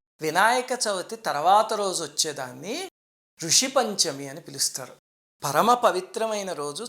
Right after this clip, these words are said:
చాలా శక్తిమంతమైన రోజు. స్త్రీలు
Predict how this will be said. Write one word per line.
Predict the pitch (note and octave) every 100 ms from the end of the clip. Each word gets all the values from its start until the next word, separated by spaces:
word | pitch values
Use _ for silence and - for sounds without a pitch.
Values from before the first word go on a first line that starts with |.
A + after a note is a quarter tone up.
| -
చాలా | A#2+ C#3 F3 B3
శక్తిమంతమైన | A#3+ F#3 - F#3 F3 D#3+ D3 C3+ A#2+
రోజు. | B2+ B2 - _ _ -
స్త్రీలు | - - F3 B3 C#4+ G#3 C#4+ G4